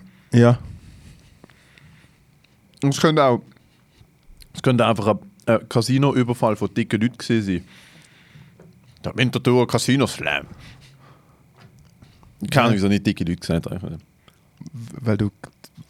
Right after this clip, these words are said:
Speaker 1: es weiß schon jeder, wieso, was, wieso dass du über dicke Leute redest.
Speaker 2: Wenn ich selber dick gesehen bin. Darum ist
Speaker 1: Und
Speaker 2: jetzt
Speaker 1: jetzt
Speaker 2: nur noch
Speaker 1: hast du die
Speaker 2: Banane
Speaker 1: Größe.
Speaker 2: und, und Crevetten. Äh, also welche drei Texte sind? Du hast ein Gedicht geschrieben,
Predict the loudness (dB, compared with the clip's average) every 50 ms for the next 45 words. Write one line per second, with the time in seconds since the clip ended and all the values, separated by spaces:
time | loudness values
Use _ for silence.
0 | -20 _ _ _ _ -12 -12 -10 -10 -12 -10 -4 -2 0 2 2 2 2 2 2
1 | 4 4 4 4 2 0 0 -2 -2 -4 -4 -4 -4 -4 -4 -2 -2 0 2 2
2 | 2 2 0 -2 -2 0 2 2 2 2 0 -2 -2 -4 -6 -6 -6 -6 -4 -4
3 | -6 -6 -4 -2 0 2 2 2 2 2 2 2 2 2 2 2 0 0 0 0
4 | 0 2 2 4 2 2 0 -2 -8 -18 -20 _ _ -20 -20 _ _ _ _ _
5 | _ _ _ _ _ _ _ _ _ _ _ _ -6 -2 0 0 2 2 0 2
6 | 4 6 6 6 6 6 4 4 4 4 4 4 4 4 6 6 4 4 2 0
7 | -2 -2 -2 -2 -2 -2 0 2 2 4 4 2 2 0 -4 -6 -6 -10 -20 -20
8 | -20 -20 -20 -20 -4 2 4 4 4 4 4 2 4 4 4 2 2 2 2 4
9 | 4 4 4 4 2 2 0 0 0 0 0 0 0 0 0 0 0 0 2 2
10 | 2 2 2 -2 -4 -2 0 2 2 4 4 4 2 2 2 0